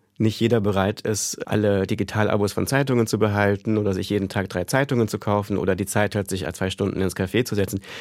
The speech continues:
Wie stiftet man die? Ich glaube, diese Freude muss eigentlich die Kritik selber beweisen, dass sie die stiften kann. Das heißt, einfach Abschied nehmen von den Phantomen,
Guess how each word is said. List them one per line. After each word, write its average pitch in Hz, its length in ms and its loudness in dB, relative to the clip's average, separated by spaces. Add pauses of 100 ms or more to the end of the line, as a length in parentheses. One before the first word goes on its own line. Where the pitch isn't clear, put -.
(260)
Wie 117 100 2
stiftet - 380 0
man 98 160 2
die? 95 160 -2
Ich - 160 -6
glaube, 139 480 4 (220)
diese 123 200 2
Freude 117 560 4 (140)
muss 123 640 4 (100)
eigentlich 123 420 4
die 123 80 0
Kritik 120 380 2
selber 127 320 4
beweisen, 95 460 4
dass 95 120 2
sie 98 80 -2
die 92 100 0
stiften - 420 -4
kann. 95 360 -4 (200)
Das 110 180 0
heißt, 107 260 2 (580)
einfach 123 380 0
Abschied 143 460 2
nehmen 107 320 6
von 104 140 4
den 104 120 4
Phantomen, 95 760 2